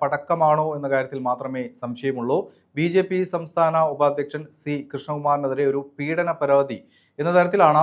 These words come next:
വാർത്തകൾ വന്നത്. ഇതിന് മറുപടിയായി സി കൃഷ്ണകുമാർ മാധ്യമങ്ങളെ കണ്ട്, ആ, തൻ്റെ ഭാഗം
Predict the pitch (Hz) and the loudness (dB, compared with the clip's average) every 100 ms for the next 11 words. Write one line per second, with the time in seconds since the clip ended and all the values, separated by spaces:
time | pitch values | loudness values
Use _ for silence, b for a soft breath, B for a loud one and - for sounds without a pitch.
0 | 160 147 147 151 131 - 143 151 135 - | 6 4 2 0 0 -2 0 0 0 -10
1 | 135 165 170 170 190 190 170 165 175 202 | -8 -4 0 0 2 4 8 8 6 -2
2 | - b b _ - 175 175 165 180 170 | -8 b b _ -4 -2 -2 -4 0 4
3 | 160 151 151 160 165 160 151 147 147 175 | 4 4 0 -2 -6 -4 -2 -2 2 2
4 | 185 143 139 139 135 147 151 139 147 151 | 2 0 0 2 2 0 -2 0 0 0
5 | 143 | -4